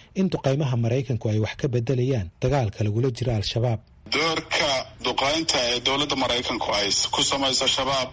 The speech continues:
Speaker 2: waxaan leeyahay marka laga reebo Jubbaland, waaba cidda kaliya ta-, inay la dirirto u diyaarsan Shabaabka. Duqayntuna waxay ka qaadataa kaalin aad muhiim u ah bay ka qaadataa.
Speaker 1: Maxay tartaa?
Speaker 2: Waxay tartaa gurmadkay burburin, taakulayntaay burburin, ciidamadooda is urursaday baabiin,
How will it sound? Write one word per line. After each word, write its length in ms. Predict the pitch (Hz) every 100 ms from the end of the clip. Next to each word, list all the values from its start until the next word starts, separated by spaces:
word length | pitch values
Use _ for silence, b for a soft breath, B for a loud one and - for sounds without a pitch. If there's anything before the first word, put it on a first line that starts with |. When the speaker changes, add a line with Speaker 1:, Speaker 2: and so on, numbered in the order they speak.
| -
Speaker 2:
waxaan 300 | 135 131 135
leeyahay 360 | 147 139 131 131
marka 260 | 139 139 135
laga 180 | 135
reebo 240 | 139 123 107
Jubbaland, 580 | - 147 147 143 139 131
waaba 460 | 117 120 117 113 113 -
cidda 300 | 156 170 170 165
kaliya 440 | 170 160 160 147 147
ta-, 200 | 123 110 123 123
inay 280 | 165 156 139
la 80 | 156
dirirto 360 | 147 135 127
u 100 | 143
diyaarsan 400 | 143 147 113 123
Shabaabka. 400 | 107 104 87 - - - -
Duqayntuna 640 | 156 160 180 180 170 165
waxay 220 | 147 143
ka 120 | 170
qaadataa 560 | 170 156 156 151 160 147
kaalin 360 | 143 147 160 151
aad 260 | 185 208 170
muhiim 340 | 160 160 156
u 60 | 156
ah 120 | 127
bay 120 | 120
ka 100 | -
qaadataa. 420 | 110 98 92 - - -
Speaker 1:
Maxay 320 | - - 143 143
tartaa? 400 | 131 - 92 80 - - -
Speaker 2:
Waxay 300 | - - -
tartaa 320 | - - 135
gurmadkay 540 | 131 185 175 - 160
burburin, 460 | 151 147 151 165 165 - -
taakulayntaay 640 | - 135 151 156 175 160 151
burburin, 440 | 151 143 156 170 160 -
ciidamadooda 800 | - 151 160 170 180 180 170 165
is 120 | 165
urursaday 540 | 165 135 - 151 165 151
baabiin, 460 | 147 143 156 165